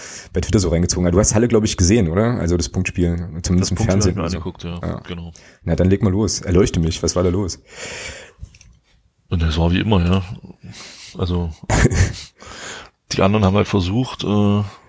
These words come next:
Speaker 2: sich nach vorne zu arbeiten. Und es scheiterte kläglich und, äh, <laughs> mit der ersten wirklich klaren Chance gehen wir in Führung. <laughs> Und, ähm,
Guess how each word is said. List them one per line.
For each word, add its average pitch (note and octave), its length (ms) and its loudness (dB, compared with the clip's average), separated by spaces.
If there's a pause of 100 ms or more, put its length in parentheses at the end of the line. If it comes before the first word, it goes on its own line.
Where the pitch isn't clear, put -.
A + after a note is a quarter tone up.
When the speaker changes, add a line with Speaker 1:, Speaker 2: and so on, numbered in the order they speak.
(560)
Speaker 2:
sich G2 280 -4
nach G2 120 -2
vorne G#2+ 260 -2
zu G2+ 140 -2
arbeiten. A#2 560 0 (1300)
Und G2+ 680 -8
es - 320 -14 (680)
scheiterte - 480 0
kläglich A2 540 -2
und, G2 360 -8
äh, F#2+ 340 -2 (640)
<laughs> - 640 -6
mit G#2+ 140 0
der F#2+ 100 4
ersten G2+ 400 0
wirklich - 540 -2 (160)
klaren F2+ 400 0
Chance G#2 420 0
gehen F#2+ 160 0
wir G2 60 4
in F2+ 80 0
Führung. F2 420 -6 (640)
<laughs> - 560 -10
Und, E2+ 400 -2
ähm, D#2+ 540 -2